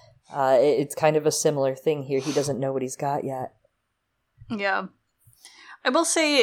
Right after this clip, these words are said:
Speaker 2: it's interesting that they had hypothesized it has to do with the uncertainty principle, and I'm not a scientist, not a physicist, uh, but it seems like it actually has nothing to do with the uncertainty principle, and, and that Bonneville doesn't really,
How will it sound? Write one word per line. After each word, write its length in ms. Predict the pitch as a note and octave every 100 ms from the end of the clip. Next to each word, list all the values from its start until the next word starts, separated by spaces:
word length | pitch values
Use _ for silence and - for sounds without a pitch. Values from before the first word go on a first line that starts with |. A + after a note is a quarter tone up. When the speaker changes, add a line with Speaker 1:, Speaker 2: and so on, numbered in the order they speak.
| G#3+
Speaker 2:
it's 180 | B3 -
interesting 380 | C#4 C4 B3+ B3+
that 280 | A3 G3 F#3+
they 160 | G3+
had 160 | G3+ F#3+
hypothesized 760 | F#3+ F#3 F#3 F3+ F#3 F3 F3 F3
it 80 | F#3
has 160 | F3
to 80 | F3+
do 120 | F3
with 80 | F3
the 120 | F3
uncertainty 640 | G2+ - F#3 - F#3 F#3 F#3
principle, 460 | - E3+ - F#3
and 180 | F3+ F3+ -
I'm 440 | G#2+ G3 A3 A3
not 240 | G3 F3+ A3
a 40 |
scientist, 680 | - D#3 G3+ - - - - -
not 140 | D#3+ D#3
a 100 | D#3+
physicist, 720 | E3+ - - - - - - - - - - -
uh, 300 | F3+ E3+ D#3 -
but 300 | F3+ F3 G3
it 80 | G3
seems 160 | C4+
like 120 | D#4
it 60 | D4+
actually 280 | D#4 D#4 D4+
has 140 | C#4
nothing 300 | A#3 E4 C#4+
to 100 | B3
do 420 | G#3 F#3+ F3 E3+ - - - - -
with 160 | A3+ G#3
the 140 | A3
uncertainty 640 | G#3+ - G#3 G3 F#3+ - F#3
principle, 720 | F#3 F3 - F3 D#3+ D#3 E3+ _
and, 540 | F#3 F#3 E3+ E3+ - - _ _ _ _ _ _ _ _ - - - _ _
and 220 | - G#3 G3+
that 100 | F#3+
Bonneville 420 | G#3 A3 A3 A3
doesn't 260 | G#3 G#3 G3
really, 380 | G3 F#3 F#3+